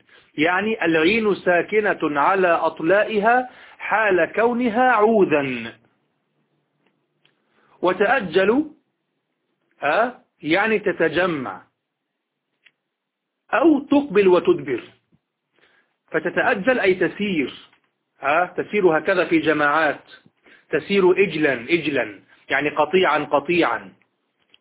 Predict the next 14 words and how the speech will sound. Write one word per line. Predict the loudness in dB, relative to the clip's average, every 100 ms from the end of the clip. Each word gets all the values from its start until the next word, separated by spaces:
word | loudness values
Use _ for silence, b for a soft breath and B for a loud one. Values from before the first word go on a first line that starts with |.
| _ _ _
فالآجال | -4 -2 -2 0 0 2
هي | 2 4 2 0 -6 _ _ _ _ _ _ -4
القطعان | -4 -2 0 2 2 0
من | -2
البقر | -4 -2 -2 0
الوحشي | 0 -2 -4 -4 0
أو | 2 0
الظباء. | 0 -2 0 -2 -8 -20 _ _ _ _ _ _ _ _
"والعين | -4 0 0 -2 -4
ساكنة | -2 -2 0 0 -2 -6 -4
على | -2 0 0
أطلائها | -2 -6 -4 0 0 -2 -2 0
عوذا | 2 2 2 2 2 2 -2 -2
تأجل | -2 0 -4 -4 -2 0 0 -2